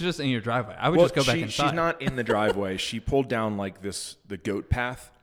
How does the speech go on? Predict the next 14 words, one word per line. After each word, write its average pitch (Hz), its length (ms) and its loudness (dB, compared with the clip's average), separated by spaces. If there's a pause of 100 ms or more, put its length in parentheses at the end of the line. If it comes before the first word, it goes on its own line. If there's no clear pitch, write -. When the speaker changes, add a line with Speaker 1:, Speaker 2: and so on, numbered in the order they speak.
Speaker 2:
'cause 131 120 -4
Speaker 1:
Uh-huh. 127 100 -2
Speaker 2:
the 104 80 0
dogs 95 360 -2
were 85 80 -8
fighting. 80 440 -10 (240)
Speaker 1:
Yeah. 135 240 -8
Speaker 2:
My 131 100 0
dogs 135 340 2
have 110 100 -6
been 104 100 -4
fighting, 98 440 -6
dude. 90 420 -6 (760)
Oh, 98 580 0